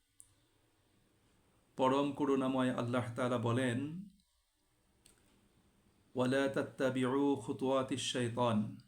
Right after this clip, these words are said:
ইন্নাহু লাকুম আদুউম মুবিন।" আর তোমরা শয়তানের পদাঙ্কের অনুসরণ, অনুকরণ করো না। নিশ্চয়ই শয়তান তোমাদের প্রকাশ্য দুশমন।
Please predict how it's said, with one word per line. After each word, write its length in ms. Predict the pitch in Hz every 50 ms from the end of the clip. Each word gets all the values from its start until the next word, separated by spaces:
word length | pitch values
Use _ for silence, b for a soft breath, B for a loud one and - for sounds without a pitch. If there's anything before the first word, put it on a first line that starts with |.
| _ _ _ _ _ _ _ _ _ _ _ _ _ _ _ _ _ -
ইন্নাহু 600 | 143 139 135 131 131 127 120 110 143 139 135 135
লাকুম 380 | 120 123 117 120 143 127 123
আদুউম 580 | 113 120 120 117 139 123 113 113 117 123 113 113
মুবিন।" 680 | 113 110 107 113 120 120 107 104 101 95 110 - - - _ _ _ _ _ _ _ _ _ _ _ _ _ _ _ _ _ _ _ _ _ _ _ _ _ _ _ _ _ _ _ _ _ _ _ _ -
আর 220 | 123 120 123 120
তোমরা 300 | 120 135 135 135 135 131
শয়তানের 840 | 123 - - 143 135 135 - - 131 131 127 127 127 117 117 117 113 -
পদাঙ্কের 680 | 135 127 113 131 131 127 123 123 131 127 120 - 107 -
অনুসরণ, 680 | 127 123 127 120 - - - 127 123 123 123 123 123 123
অনুকরণ 640 | - 127 127 127 117 117 127 117 117 110 110 110
করো 240 | 110 127 117 113 110
না। 340 | 107 104 107 - - - _ _ _ _ _ _ _ _ _ _ _ _ _ _ _ _ _ _ _ _ _ _ _ _ _ _ _ _ _ _ _ _ _ _ -
নিশ্চয়ই 580 | 123 127 117 - - - - 147 147 143 143 139
শয়তান 640 | 139 - 143 135 131 - 139 135 135 135 135 127
তোমাদের 400 | 113 127 127 127 123 120 120 117
প্রকাশ্য 520 | 110 127 120 113 - 110 110 - - 127
দুশমন। 640 | 110 107 117 110 - - 117 101 101 98 - - -